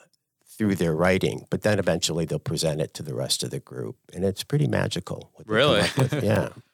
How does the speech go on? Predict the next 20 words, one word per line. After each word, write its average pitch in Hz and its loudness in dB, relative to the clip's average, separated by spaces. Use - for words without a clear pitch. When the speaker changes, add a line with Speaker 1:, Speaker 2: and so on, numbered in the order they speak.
Speaker 2:
Well, 127 2
that 135 2
sounds, 262 -2
that 180 0
sounds 240 -2
very 165 2
cool. 170 0
Speaker 1:
Yeah. 117 2
Speaker 2:
<laughs> - -20
So - 4
I 220 4
know 302 2
right 143 2
before 123 0
the 98 2
podcast, 117 0
we 98 2
were 95 0
talking 107 -4
about, 92 2